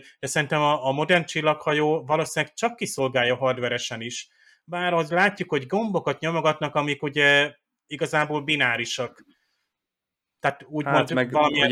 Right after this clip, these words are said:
Speaker 2: ugye, ugye a saját, ö, telefonunknál is úgy érezzük, hogy ez az érintőképernyő, ez azért, ha haptikus is, akkor sem szokott olyan visszajelzést adni, és azért úgy irányítani egy hajót. Meg lehet, hogy ezt túl gondoljuk, tehát többször kimondtuk itt a lényeget, hogy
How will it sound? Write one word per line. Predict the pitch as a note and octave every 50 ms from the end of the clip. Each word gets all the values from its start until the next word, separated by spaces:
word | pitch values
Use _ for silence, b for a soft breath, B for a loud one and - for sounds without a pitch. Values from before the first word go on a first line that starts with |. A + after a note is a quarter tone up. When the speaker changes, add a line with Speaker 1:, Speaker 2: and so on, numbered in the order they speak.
| B2+ B2 B2 A#2+
Speaker 2:
ugye, | B2+ C3 B2+ A#2+ -
ugye | B2 B2+ B2 B2
a |
saját, | A#2+ - - C3+ A#2+ A2+ A2 A2 - -
ö, | A#2+ A2 G#2+
telefonunknál | - A#2+ A2 A2 G#2 - - G#2+ G#2 G#2 G#2+ G#2+ G#2+ G2+ G#2 G#2
is | G#2 - - -
úgy | A2 G#2+ G#2+ - -
érezzük, | G#2+ A2+ G#2+ G2+ G2+ G2+ G#2 G#2 G#2 -
hogy | - G#2+ G2+ G2 - b b b b
ez | b - A2
az | A2 G#2+
érintőképernyő, | A#2 A#2+ A#2+ A#2+ A2+ G#2+ - A2+ G#2 G#2+ - A2+ G#2+ G#2+ - A#2 A2 A2+ A2+ A2+ A2+ A2
ez | A2 A2 -
azért, | - A#2 G#2+ A2+ A2+ A2+ - - _ _ _ _ _ _ -
ha | - A#2+
haptikus | A2+ C3 C3 - - - A2 - A2+ G#2 - -
is, | A#2 A2+
akkor | - - B2 B2+ - C#3 B2
sem | - - - A2+ A2
szokott | G#2 - A#2 G#2 - A2 G#2 -
olyan | A2+ G#2+ G#2+ G#2 G#2 G#2
visszajelzést | G#2 G#2 G#2 - - A2 G#2+ G#2+ G#2+ G#2 G#2 G2+ G#2+ G#2 G#2 - -
adni, | G#2+ G#2+ A2+ A2
és | G#2 G#2 -
azért | A2 G#2+ A2 G#2+
úgy | A2+ A#2+ B2+ B2
irányítani | A#2 A2 A2+ A2 G#2 G#2 G#2 G2+ G2+ - G#2+ G2+ G2+ G2+
egy | G2+ G2 -
hajót. | - G#2 G2+ G#2 G#2+ A#2 B2 B2 - B B B B B
Meg | B A#2 A2+
lehet, | B2+ C#3+ D#3+ D#3
hogy | - C3+ A#2+ - _ _ _ _
ezt | - - - -
túl | - B2+ A#2+
gondoljuk, | A2+ A2+ G#2+ G#2 G2+ G#2 G#2 G#2 G#2 G#2
tehát | - G#2 G#2 -
többször | - B2 - - - A2 G#2
kimondtuk | - - A2 G#2+ G#2 G2+ G2+ - G#2 G2+ -
itt | G#2+ G#2 - -
a | G#2+
lényeget, | G#2 G#2+ A2 A2 A2+ A2+ A2 A#2 A2+ A2
hogy | - - A#2+ A2+ G#2+